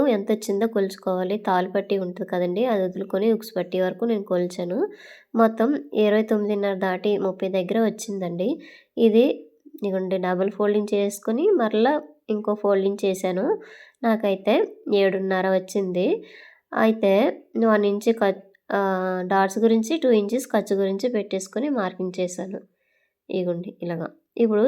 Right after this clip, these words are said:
చంక దింపు ఎంత పెట్టుకో-, అంటే ఇది షోల్డర్ చాలా చిన్నదండి. ఈ చిన్నది అవడం వల్ల, మ్, ఎలా కట్ చేయాలనేది చూపిస్తాను. నడుము ఎంత ఉందో అంతవరకు మార్కింగ్ చేసుకున్నాను. ఈ షోల్డర్ రెండు పావు పెట్టాను, ఖర్చుతో కలిపి అయితే నాకు రెండున్నర వచ్చేస్తది.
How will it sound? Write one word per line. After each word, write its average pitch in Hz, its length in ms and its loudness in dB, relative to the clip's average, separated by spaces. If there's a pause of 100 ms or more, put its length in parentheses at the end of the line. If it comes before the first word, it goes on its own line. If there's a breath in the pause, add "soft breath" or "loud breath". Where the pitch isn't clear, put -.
చంక 196 340 -2
దింపు 233 280 2
ఎంత 196 180 -2
పెట్టుకో-, - 300 -4
అంటే 226 220 2
ఇది 254 300 2
షోల్డర్ 226 400 0
చాలా 208 280 -2
చిన్నదండి. 208 720 -2 (540 loud breath)
ఈ 247 160 2
చిన్నది 220 400 0
అవడం 208 280 2
వల్ల, 190 220 0 (480)
మ్, 220 220 -2
ఎలా 196 160 0
కట్ 202 220 -4
చేయాలనేది 202 520 0
చూపిస్తాను. 196 580 -4
నడుము 190 320 -2
ఎంత 190 220 -2
ఉందో 196 180 -2
అంతవరకు 202 480 -2
మార్కింగ్ 185 440 -6
చేసుకున్నాను. 190 600 -4 (520 loud breath)
ఈ 233 120 6
షోల్డర్ 220 460 4
రెండు 220 320 4
పావు 220 220 2
పెట్టాను, 190 540 0
ఖర్చుతో 202 400 -2
కలిపి 220 320 0
అయితే 208 240 0
నాకు 233 180 0
రెండున్నర 185 460 -2
వచ్చేస్తది. 196 680 0